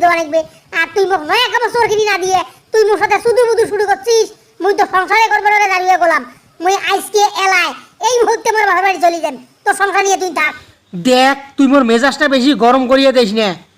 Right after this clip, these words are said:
Speaker 2: আইস বাদে কালকে কিন্তু ঈদ, এই ঈদের দিনের মধ্যে তুই বেশি ঘাতরামো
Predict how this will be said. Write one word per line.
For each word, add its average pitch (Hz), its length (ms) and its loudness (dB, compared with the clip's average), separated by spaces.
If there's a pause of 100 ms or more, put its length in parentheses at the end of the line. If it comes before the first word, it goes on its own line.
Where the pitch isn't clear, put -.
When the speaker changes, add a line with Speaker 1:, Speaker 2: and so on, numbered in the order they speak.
(120)
Speaker 2:
আইস 269 220 0
বাদে 285 200 2 (100)
কালকে 262 240 2 (120)
কিন্তু 269 180 0 (160)
ঈদ, 190 100 -2 (400)
এই 269 100 2 (180)
ঈদের 294 260 2
দিনের 302 240 4
মধ্যে 294 260 0
তুই 311 160 4
বেশি 277 140 0 (100)
ঘাতরামো 277 400 0